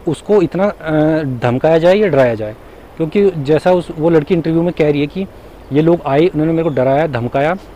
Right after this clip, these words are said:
तो इस तरह की काफ़ी ज़्यादा बातें हुई और सोशल मीडिया में काफ़ी ज़्यादा ट्रेंड करा ये टॉपिक।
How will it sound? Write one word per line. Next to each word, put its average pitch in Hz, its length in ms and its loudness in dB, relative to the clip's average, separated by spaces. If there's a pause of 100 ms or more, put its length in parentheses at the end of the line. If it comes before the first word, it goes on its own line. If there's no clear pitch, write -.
(320)
तो 180 80 0
इस 170 100 -4
तरह 185 120 -2
की 202 120 -4
काफ़ी 180 300 -2
ज़्यादा 170 180 2
बातें 143 280 0
हुई 156 240 -2 (580)
और 143 100 -2
सोशल 151 280 -2
मीडिया 175 260 2
में 185 100 -2
काफ़ी 143 220 -2
ज़्यादा 170 180 2
ट्रेंड 151 300 0
करा 165 160 0
ये 180 100 2
टॉपिक। 175 320 -4